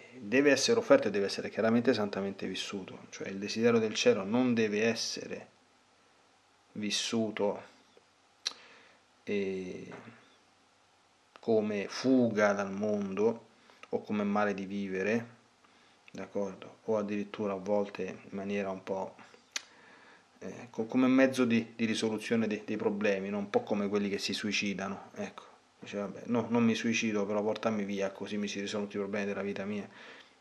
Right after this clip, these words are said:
Questo non è un desiderio santo. Il desiderio santo è mosso dall'amore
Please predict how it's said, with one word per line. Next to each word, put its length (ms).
Questo 260
non 240
è 220
un 140
desiderio 680
santo. 600
Il 80
desiderio 360
santo 300
è 20
mosso 320
dall'amore 680